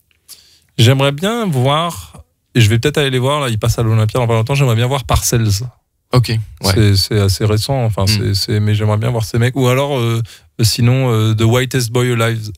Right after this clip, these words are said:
Speaker 1: C'est, c'est un, mais c'est un groupe qui existe plus, mais que j'ai vra-, que, que j'ai loupé, euh, que j'aurais bien
Speaker 2: Mm.
Speaker 1: aimé voir. Euh,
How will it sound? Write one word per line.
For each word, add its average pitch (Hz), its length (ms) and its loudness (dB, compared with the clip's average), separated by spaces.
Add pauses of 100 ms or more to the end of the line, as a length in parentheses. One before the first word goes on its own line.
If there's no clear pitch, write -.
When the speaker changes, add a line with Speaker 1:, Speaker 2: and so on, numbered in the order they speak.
(100)
Speaker 1:
C'est, 104 340 2
c'est 104 260 0
un, 104 140 2
mais 107 100 0
c'est 101 120 0
un 104 40 2
groupe 120 160 0
qui - 100 -4
existe 110 240 0
plus, 131 180 0
mais 107 160 0
que 101 100 0
j'ai 95 120 2
vra-, 101 200 -2
que, 107 220 0
que 104 180 0
j'ai 104 160 2
loupé, 110 380 0
euh, 104 160 -2
que 107 100 -4
j'aurais 101 200 0
bien 104 120 -2
Speaker 2:
Mm. 107 60 2
Speaker 1:
aimé 104 140 0
voir. 101 320 0
Euh, 98 100 -4